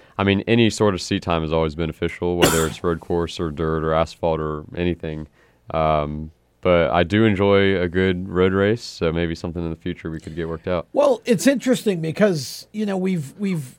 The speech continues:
Speaker 2: we've got the car track here in Mooresville <clears throat>
Speaker 1: Mm-hmm.
Speaker 2: that, um, allows you, you know, GoPro, <clears throat> pardon me, GoPro Motorplex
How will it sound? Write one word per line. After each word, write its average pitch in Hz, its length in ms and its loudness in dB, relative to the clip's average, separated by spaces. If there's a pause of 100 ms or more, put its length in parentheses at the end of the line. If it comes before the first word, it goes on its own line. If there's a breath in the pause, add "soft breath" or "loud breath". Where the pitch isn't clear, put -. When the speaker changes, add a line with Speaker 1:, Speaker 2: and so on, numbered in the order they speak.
Speaker 2:
we've 190 240 -2
got 214 240 4
the - 80 -12
car 233 240 -2
track 139 420 -4
here 180 180 -2
in 170 100 0
Mooresville 156 640 -4 (140)
<clears throat> - 180 -20
Speaker 1:
Mm-hmm. 165 540 0 (120)
Speaker 2:
that, 175 280 0 (1500 soft breath)
um, 156 540 0 (120)
allows 170 540 0
you, 160 360 -4 (120)
you 170 120 -6
know, 156 180 -4
GoPro, 196 400 -2 (300)
<clears throat> 165 280 -8
pardon 220 280 2
me, 123 180 -10 (120)
GoPro 196 340 4
Motorplex 202 720 0